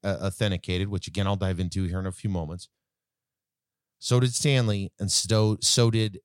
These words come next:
the artist. So a triple autograph, Punisher number one,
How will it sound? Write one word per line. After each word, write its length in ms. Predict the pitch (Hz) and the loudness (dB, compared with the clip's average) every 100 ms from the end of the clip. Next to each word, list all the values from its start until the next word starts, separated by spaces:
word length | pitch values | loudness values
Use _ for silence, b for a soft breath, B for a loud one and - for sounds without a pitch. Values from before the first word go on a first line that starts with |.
| _ | _
the 280 | 98 101 85 | -6 -6 0
artist. 600 | 98 95 85 - - - | 2 2 0 -6 -10 -4
So 220 | 92 113 | 0 0
a 60 | 87 | 0
triple 540 | - - 151 180 214 | -2 -2 0 2 2
autograph, 640 | 185 117 95 98 95 104 - _ _ _ _ _ _ _ _ _ _ _ _ _ _ _ | 4 4 2 -2 -4 -4 -10 _ _ _ _ _ _ _ _ _ _ _ _ _ _ _
Punisher 380 | 143 165 - 180 | 2 2 0 -2
number 240 | 175 165 | 0 -2
one, 400 | 156 90 82 87 | -2 -2 -4 -6